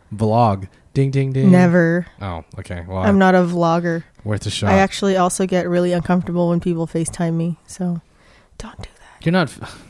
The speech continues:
Speaker 1: why would you do? Do you have it, like, all close to your face where you're, just your nose and your
Speaker 2: No,
Speaker 1: eyes are
Speaker 2: I've,
Speaker 1: showing?
Speaker 2: I've never been comfortable webcamming with
Speaker 1: Wow.
Speaker 2: anyone.
Speaker 1: Bringing out the old school term, webcamming, huh?
Speaker 2: Mm-hmm.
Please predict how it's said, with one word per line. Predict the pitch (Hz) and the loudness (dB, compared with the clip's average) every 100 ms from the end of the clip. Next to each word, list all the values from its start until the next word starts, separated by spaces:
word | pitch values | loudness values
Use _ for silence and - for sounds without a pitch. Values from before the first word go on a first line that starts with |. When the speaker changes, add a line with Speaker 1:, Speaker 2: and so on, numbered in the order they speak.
| - _ _ _ _ _ _ _ _ | -20 _ _ _ _ _ _ _ _
Speaker 1:
why | - 117 | -4 -2
would | 117 | 0
you | 110 | -2
do? | 110 101 | -2 -2
Do | 95 | -4
you | 104 | -2
have | 104 | -2
it, | 101 | -4
like, | 101 - | -6 -6
all | 107 110 | -6 -4
close | - 110 - | -2 -4 -4
to | 110 | -6
your | 98 | -4
face | - 104 - | -4 -4 -4
where | 104 | -4
you're, | 101 98 | -2 -4
just | 98 107 | -4 -6
your | 113 | -4
nose | 98 101 98 | -2 -2 0
and | |
your | 269 | 4
Speaker 2:
No, | 269 269 | 6 6
Speaker 1:
eyes | 262 | 6
are | |
Speaker 2:
I've, | 226 262 285 294 | 4 6 8 6
Speaker 1:
showing? | - - - | 2 -8 2
Speaker 2:
I've | 220 262 | 6 6
never | 269 247 240 240 | 6 4 6 6
been | 220 214 | 6 4
comfortable | 214 202 190 214 202 190 190 190 190 220 | 4 2 2 0 2 4 6 4 2 -4
webcamming | 190 185 180 180 180 165 160 - 185 - _ _ _ _ _ _ _ _ _ _ - | 0 2 2 0 -4 -4 -4 -8 -12 -16 _ _ _ _ _ _ _ _ _ _ -2
with | 208 185 | 2 6
Speaker 1:
Wow. | |
Speaker 2:
anyone. | 190 190 175 160 160 165 | 6 6 4 2 -2 -4
Speaker 1:
Bringing | 107 110 113 110 | -6 -6 -4 -4
out | 107 | -6
the | 107 | -6
old | 92 120 123 | -6 -6 -6
school | - 104 | -10 -12
term, | 98 107 98 95 | -10 -12 -10 -10
webcamming, | 101 110 113 - 104 98 95 | -8 -6 -6 -8 -8 -10 -2
huh? | 202 | 2
Speaker 2:
Mm-hmm. | 196 190 185 | 4 4 2